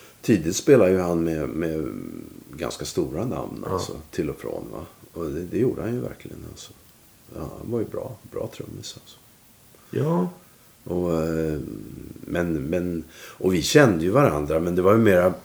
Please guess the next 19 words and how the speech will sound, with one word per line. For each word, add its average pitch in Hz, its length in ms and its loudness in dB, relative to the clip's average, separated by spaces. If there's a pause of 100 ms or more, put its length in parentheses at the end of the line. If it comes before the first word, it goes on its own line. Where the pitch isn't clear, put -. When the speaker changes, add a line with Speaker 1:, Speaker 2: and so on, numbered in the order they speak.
(140)
Speaker 1:
<clears throat> 117 460 10
på 120 100 2
kul 113 400 4
sådär 131 380 0
som - 180 -8
vi 82 80 -4
kände - 300 -4
varandra, - 380 -4
liksom, 87 320 -6
vid 92 100 -4
sidan 87 320 -4
av. 95 300 -2 (1600)
De 90 200 4
hade 92 220 6
ju 82 60 6
det 87 80 8
här 76 60 8
jävla 80 500 2
spejsade 85 500 0